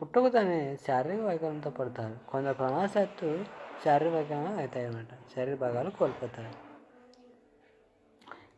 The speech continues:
జీవితంలో ఏ సమస్య అయినా ధైర్యంగా ఎదుర్కోవాలి. మనకి, మనం ప్రోత్సహించాలన్నమాట. వారికి మిగతా వారితో సమానమ-, సమానమైన అవకాశాలు మనం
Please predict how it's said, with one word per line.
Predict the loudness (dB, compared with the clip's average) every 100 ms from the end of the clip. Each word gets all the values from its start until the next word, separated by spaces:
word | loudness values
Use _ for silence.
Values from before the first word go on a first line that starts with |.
| -8
జీవితంలో | -2 0 4 6 6
ఏ | 6 4
సమస్య | 4 0 2 2
అయినా | 2 2
ధైర్యంగా | 0 2 2 2 -2 -2
ఎదుర్కోవాలి. | -2 0 4 4 4 2 -2 -6 -12 _ -20 -12 -8
మనకి, | -6 -8 -16 _ _ _ _ -6
మనం | -6
ప్రోత్సహించాలన్నమాట. | -2 -2 -2 -4 -6 -6 -6 -6 -8 -14 -20 -20 -20 -20 2
వారికి | 6 6 4
మిగతా | 0 -2 2 4
వారితో | 4 2 -2 -6
సమానమ-, | -4 -6 -4 -2 -2 -2 -4 -4 -6 -10 -18 -8
సమానమైన | -4 0 0 2 2 4
అవకాశాలు | 2 4 0 2 -2 0 -2 -6 -10 -8
మనం | -6 -6 -8